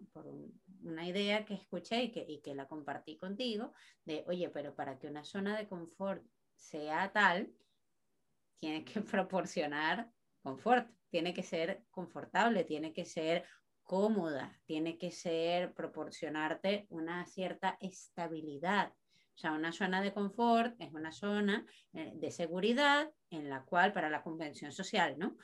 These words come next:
En una zona de seguridad donde tienes una rutina, donde tienes una estabilidad emocional, donde tienes una red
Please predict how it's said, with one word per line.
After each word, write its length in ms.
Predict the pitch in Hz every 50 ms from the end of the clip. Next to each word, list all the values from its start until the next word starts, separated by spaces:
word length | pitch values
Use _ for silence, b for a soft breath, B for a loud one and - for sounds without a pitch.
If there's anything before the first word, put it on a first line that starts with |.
| B B B B
En 100 | - 156
una 200 | 156 156 156 156 156
zona 280 | - 175 165 170 165
de 60 | 165 170
seguridad 760 | - 208 185 190 196 208 226 226 247 240 240 240 247 254 233
donde 340 | 202 190 160 151 143 143 139
tienes 260 | - 143 139 139 127
una 240 | 143 143 143 143 135
rutina, 960 | 143 165 147 180 - 240 247 247 247 247 240 240 233 233 233 233 233 240 233
donde 320 | 202 175 160 160 156 151
tienes 340 | - - 156 143 151 143 135
una 200 | 156 156 151 147
estabilidad 720 | 135 - - 156 151 156 151 156 151 147 147 143 - - - _ _
emocional, 1200 | 180 165 156 151 151 - - 214 208 208 226 240 240 240 240 240 233 233 233 233 233 233 233 233 B B B B B _
donde 420 | - 170 165 165 165 156 151 147 147
tienes 680 | - 156 151 147 147 143 147 151 156 156 139 123 - -
una 460 | 190 170 160 160 160 156 156 160 - - _ _ _ _ -
red 340 | - - 165 160 160 -